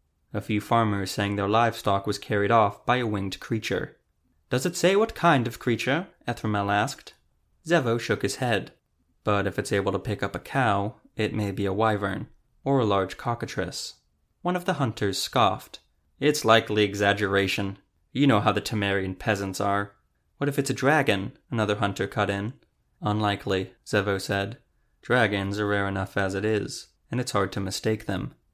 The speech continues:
no matter how fast they swoop in to eat your livestock." Zevo turned to the hunters and scowled. "But whatever the creature is, it's best left to a professional. I don't need two-bit trappers getting in my way.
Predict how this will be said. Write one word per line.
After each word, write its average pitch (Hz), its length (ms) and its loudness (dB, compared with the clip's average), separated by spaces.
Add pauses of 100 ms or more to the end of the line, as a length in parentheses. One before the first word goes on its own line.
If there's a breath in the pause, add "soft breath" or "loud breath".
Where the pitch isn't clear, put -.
(140)
no 107 80 -2
matter 98 200 2
how 127 200 0
fast 101 380 0
they 107 80 2
swoop 107 340 -6
in 101 240 -4
to - 120 -10
eat 104 200 -6
your 101 80 -4
livestock." 101 760 -4 (580)
Zevo 131 400 0
turned 131 240 0
to 151 80 0
the 143 100 -6
hunters 104 540 0
and 98 180 -4
scowled. 110 640 -2 (480)
"But 95 200 -2
whatever 113 400 0
the 95 120 0
creature - 480 -2
is, 95 400 -4 (180)
it's 110 160 -2
best 107 300 -2
left 98 280 0
to 101 120 0
a 92 40 -2
professional. 104 760 -6 (360)
I 101 60 2
don't 98 220 2
need 104 340 0
two-bit 101 320 0
trappers 104 540 0
getting 98 200 0
in 95 120 -2
my 95 120 0
way. 95 500 -2